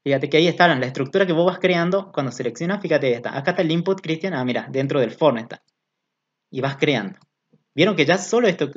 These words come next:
este código no tenían que tener miedo, sino que se va creando de a poco, ¿sí? Aprendiendo. ¿Vieron? Ahí selecciona, te está diciendo, mira, Cristian, este es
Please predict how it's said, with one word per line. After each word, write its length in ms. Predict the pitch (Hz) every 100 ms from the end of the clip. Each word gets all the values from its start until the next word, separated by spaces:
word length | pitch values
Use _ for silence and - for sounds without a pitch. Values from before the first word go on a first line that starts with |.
| 135
este 160 | 160 -
código 320 | 202 202 156
no 480 | 135 135 131 143 151
tenían 200 | 170 170
que 80 |
tener 220 | 143 143 151
miedo, 220 | 160 175
sino 180 | 147 143
que 80 |
se 80 | 135
va 140 | 135 139
creando 260 | 143 135
de 60 | 110
a 100 | -
poco, 340 | 151 147 - _ _ _ _ -
¿sí? 280 | 113 135 - -
Aprendiendo. 500 | 107 110 107 120 _ _ _ _ _ _ _ _ _
¿Vieron? 280 | 120 170 131
Ahí 140 | 131
selecciona, 800 | 135 110 107 - 185 170 165 -
te 80 | 135
está 160 | 147 151
diciendo, 360 | 143 156 151
mira, 200 | 135 160
Cristian, 320 | 160 165 165
este 400 | 139 143 151 147
es 200 | 165 165